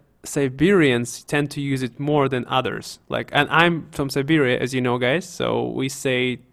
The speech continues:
«чё». It's like, instead of, there's a short version of «что». So, yeah, coming back here. «А чё такое?» Which mean, like, so what, what? And then I s-, I kinda want to emphasize «чё случилось?» Like,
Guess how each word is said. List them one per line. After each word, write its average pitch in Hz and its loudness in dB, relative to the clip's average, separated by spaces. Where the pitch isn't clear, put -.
«чё». 120 2
It's - -10
like, 117 2
instead 131 0
of, - -2
there's 127 0
a 123 -6
short 147 2
version 123 0
of - -6
«что». - 0
So, 135 4
yeah, 127 0
coming 160 6
back 151 4
here. 110 -2
«А 139 0
чё 214 0
такое?» 185 4
Which - -4
mean, 160 6
like, 139 2
so 151 2
what, 143 2
what? 165 6
And 139 -2
then 135 2
I 135 2
s-, - -6
I 139 -8
kinda 135 0
want 135 2
to 131 2
emphasize 123 0
«чё 180 4
случилось?» 160 -2
Like, 120 -2